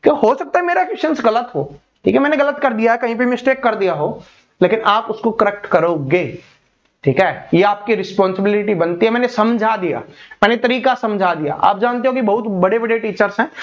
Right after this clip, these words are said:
सभी से गलती होती है, और teacher से ज्यादा गलती होती है, student से कभी गलती नहीं होती है,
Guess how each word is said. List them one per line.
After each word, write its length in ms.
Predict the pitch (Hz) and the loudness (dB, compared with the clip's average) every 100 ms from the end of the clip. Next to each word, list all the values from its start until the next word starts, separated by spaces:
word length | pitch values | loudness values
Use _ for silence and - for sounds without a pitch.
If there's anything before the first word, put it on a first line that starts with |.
| - - | -14 -2
सभी 260 | 269 330 | 0 0
से 100 | 311 | -2
गलती 280 | 262 247 240 | -2 -2 -2
होती 160 | 208 220 | 0 0
है, 60 | |
और 160 | 254 247 | 0 0
teacher 260 | 277 285 320 | 0 0 0
से 140 | 311 | 0
ज्यादा 220 | 247 233 | 0 0
गलती 260 | 214 185 180 | -2 -2 -4
होती 120 | 175 | -2
है, 80 | 190 | -2
student 420 | - 214 196 214 | 2 4 4 0
से 100 | 262 | 0
कभी 200 | 233 226 | 0 0
गलती 280 | 214 208 220 | 0 0 0
नहीं 160 | 220 | 0
होती 260 | 214 - 156 | 0 0 -2
है, 140 | 127 | -2